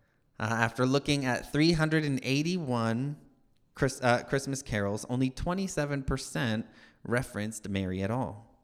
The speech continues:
And of the ten most popular, the ones that you just have to sing in church and during the season, um,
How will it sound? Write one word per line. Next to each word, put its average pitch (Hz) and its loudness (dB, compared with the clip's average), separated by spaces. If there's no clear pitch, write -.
And 110 0
of 110 -2
the 113 2
ten 175 2
most 165 -2
popular, 104 -2
the 107 -4
ones 117 0
that 117 -2
you 110 -4
just 110 -8
have 117 -8
to 123 -6
sing 107 -4
in 113 2
church 107 -2
and 101 -2
during 110 0
the 110 0
season, 98 -4
um, 98 -2